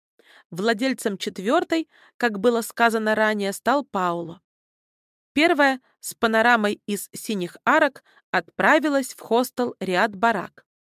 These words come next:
Н, которая была несказанно рада. Вторую, мою любимую, с панорамой улицы, я подарила девушке из Гранады. После этого мы устроили небольшую фотосессию.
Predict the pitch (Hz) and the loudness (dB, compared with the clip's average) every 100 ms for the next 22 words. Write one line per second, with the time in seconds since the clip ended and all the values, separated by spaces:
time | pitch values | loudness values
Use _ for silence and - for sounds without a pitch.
0 | _ 233 214 165 - - - 185 220 208 | _ -4 -4 -4 -10 -20 -4 -2 0 0
1 | 196 190 190 185 175 - 175 214 277 269 | 0 0 -2 -2 -6 -6 -2 0 0 -2
2 | 190 151 - _ _ _ _ _ _ _ | -4 -8 -14 _ _ _ _ _ _ _
3 | - - 240 285 359 240 - _ _ 196 | -8 0 2 4 2 2 -4 _ _ 0
4 | 220 247 240 202 233 185 170 - _ _ | 0 0 -2 -2 -2 -2 -6 -10 _ _
5 | - - 202 220 220 208 226 233 233 175 | -8 -4 0 2 2 0 -4 -2 -2 -2
6 | 165 - 165 _ _ _ 180 170 311 294 | -6 -10 -12 _ _ _ -6 0 2 2
7 | 240 247 233 185 202 277 269 - - 226 | 2 2 0 0 0 0 -2 -6 -8 -6
8 | 220 180 208 226 196 160 - _ _ _ | -6 -4 -2 -2 -4 -8 -12 _ _ _
9 | - - _ 220 214 - - 302 247 226 | -20 -20 _ -4 -2 -2 0 0 0 0
10 | 220 202 - 254 269 233 220 202 202 - | -2 -4 0 2 4 2 0 0 0 -2
11 | 226 214 202 202 - 151 - - | -2 -2 -6 -6 -6 -8 -10 -18